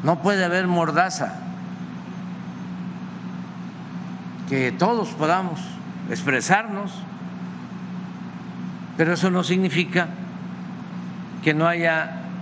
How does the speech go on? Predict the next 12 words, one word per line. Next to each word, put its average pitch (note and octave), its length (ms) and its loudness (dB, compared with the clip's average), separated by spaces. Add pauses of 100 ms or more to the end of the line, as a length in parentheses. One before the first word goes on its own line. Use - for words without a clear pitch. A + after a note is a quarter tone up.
(120)
posibilidad D3 800 2 (720)
a D3 100 6
la D3+ 140 6
réplica, E3 760 4 (1000)
que D#3+ 120 6
no E3+ 120 4
se E3+ 160 4
garantice D3 560 2
el C#3+ 80 0
derecho C#3+ 380 2
a C3+ 40 4
disentir. F3 800 2